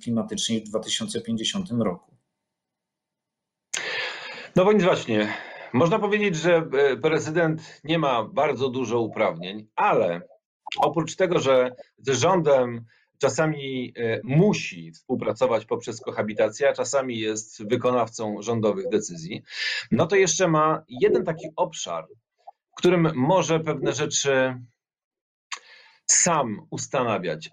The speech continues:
Speaker 2: sam może pewne rzeczy wprowadzać, może pewne rzeczy również, e, starać się, e, w Polsce, e, e, wypromować.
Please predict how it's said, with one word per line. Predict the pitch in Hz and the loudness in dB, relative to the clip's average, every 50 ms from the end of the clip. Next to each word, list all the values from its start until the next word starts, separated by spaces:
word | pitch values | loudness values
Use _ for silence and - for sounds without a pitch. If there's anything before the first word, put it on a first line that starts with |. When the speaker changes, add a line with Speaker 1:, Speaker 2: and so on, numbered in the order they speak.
| - | -14
Speaker 2:
sam | - - - 160 160 | -12 -4 -2 0 0
może | 156 143 143 123 135 127 | 0 0 -2 -2 -2 -2
pewne | 135 127 127 135 127 | -2 -4 -2 -2 -2
rzeczy | 123 127 123 - - 127 120 117 117 117 - - - - | -2 -2 -2 -2 0 2 4 4 4 2 0 -6 -14 -6
wprowadzać, | - 123 120 107 120 107 92 82 87 85 87 - - - _ _ _ _ - - | -2 -2 0 2 2 0 -2 -2 -8 -12 -12 -12 -20 -20 _ _ _ _ -4 0
może | 117 135 135 123 135 | 2 2 2 2 0
pewne | - 143 131 127 139 127 | 0 0 -2 0 0 2
rzeczy | 135 143 143 - - 139 135 131 127 - - | 2 2 0 2 0 2 4 4 4 2 2
również, | 135 143 147 123 127 135 131 127 127 120 117 - - | 0 0 0 -2 -2 0 2 2 2 0 -2 -8 -10
e, | - - 120 117 113 113 113 113 117 113 113 - - | -2 0 2 4 4 4 2 2 0 -2 -4 -8 -12
starać | - - - - 180 170 160 143 131 120 - | -14 -14 -6 -2 0 2 2 2 2 0 -2
się, | - - - 123 120 117 113 113 113 _ - - - - - | -10 -6 -4 -2 -2 -2 -4 -8 -14 _ -8 -4 -2 0 2
e, | 104 107 107 107 - - | 4 4 4 2 0 -2
w | - - | -6 -4
Polsce, | - 127 127 123 120 - - 123 120 113 110 110 107 104 - _ - | 0 0 0 0 -2 -10 -4 0 2 2 2 0 -2 -8 -14 _ -12
e, | 107 107 104 - - 107 104 104 101 101 - - | -8 -8 -8 -6 -2 0 0 0 0 0 0 0
e, | 113 | 2
wypromować. | 117 143 139 - - 120 110 95 87 87 98 110 - - _ | 2 2 0 0 -2 -2 0 0 -2 0 -2 -4 -4 -6 _